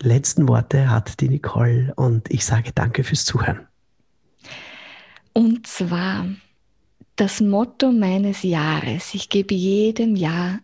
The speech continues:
Speaker 2: ein Motto und das ist "Trau dich". Und das wünsche ich mir. Es gibt ganz viele tolle Menschen da draußen mit tollen Ideen,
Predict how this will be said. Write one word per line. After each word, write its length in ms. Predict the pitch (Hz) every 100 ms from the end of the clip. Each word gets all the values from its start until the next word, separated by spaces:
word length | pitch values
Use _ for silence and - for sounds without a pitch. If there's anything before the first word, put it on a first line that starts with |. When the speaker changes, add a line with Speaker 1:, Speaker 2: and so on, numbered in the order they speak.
| -
Speaker 2:
ein 240 | 180 180
Motto 480 | 170 160 - 156 202 -
und 200 | - 190
das 160 | 180 -
ist 220 | 190 -
"Trau 320 | 170 147 151
dich". 360 | 190 147 170 -
Und 200 | - 180 -
das 420 | 180 214 226 - -
wünsche 540 | 190 180 196 220 -
ich 200 | 185 -
mir. 200 | 180 175 - - - - -
Es 200 | 202 -
gibt 200 | 214 -
ganz 360 | 208 196 247 -
viele 180 | 240
tolle 320 | 233 208 208 214
Menschen 480 | 185 170 - 208
da 100 | 196
draußen 480 | 190 196 170 190 196
mit 220 | 185 185
tollen 400 | - 185 196 214
Ideen, 680 | 214 208 - 196 190 202 196